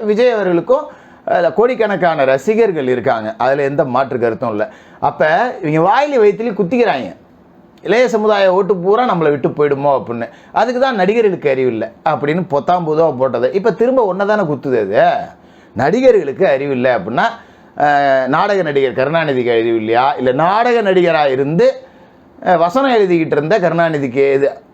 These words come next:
இல்ல, அதுக்கு முன்னாடியே நாடக நடிகரா இருந்த அண்ணாவை சொல்றீங்களா? இல்ல, சினிமாவுல நடிச்ச ஸ்டாலினை சொல்றீங்களா? இல்ல, சினிமாவுல நடிச்சுக்கிட்டு இருக்கிற உதயநிதியை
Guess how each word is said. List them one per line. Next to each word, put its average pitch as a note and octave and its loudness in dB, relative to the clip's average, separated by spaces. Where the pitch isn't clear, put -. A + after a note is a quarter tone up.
இல்ல, A#3+ 2
அதுக்கு G#3+ -2
முன்னாடியே B3+ 2
நாடக G3 0
நடிகரா D#3+ 2
இருந்த C#3 0
அண்ணாவை F3+ 0
சொல்றீங்களா? B2+ 0
இல்ல, E3 0
சினிமாவுல B3 0
நடிச்ச E3+ -2
ஸ்டாலினை F3 0
சொல்றீங்களா? B2+ 0
இல்ல, G#3+ 0
சினிமாவுல A3+ 2
நடிச்சுக்கிட்டு C#3+ -4
இருக்கிற C#3+ 0
உதயநிதியை D#3 0